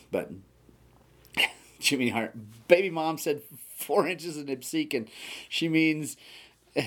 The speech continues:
she's mean. <laughs> Don't tell her I said that." <laughs> It's awesome. Oh, I love it. <laughs> Oh, <laughs> Jimmy Nyhart,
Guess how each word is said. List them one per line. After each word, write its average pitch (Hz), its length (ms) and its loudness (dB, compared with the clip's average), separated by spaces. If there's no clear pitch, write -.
she's 156 320 -4
mean. 147 420 2
<laughs> - 140 -6
Don't 202 220 2
tell 160 180 2
her 143 80 0
I 131 80 -2
said 131 300 -6
that." - 180 -2
<laughs> - 340 -6
It's - 200 -12
awesome. - 800 -10
Oh, 165 300 6
I 151 40 4
love 135 320 0
it. 165 120 0
<laughs> - 380 -10
Oh, 156 600 6
<laughs> 208 160 -2
Jimmy 175 320 0
Nyhart, 151 460 2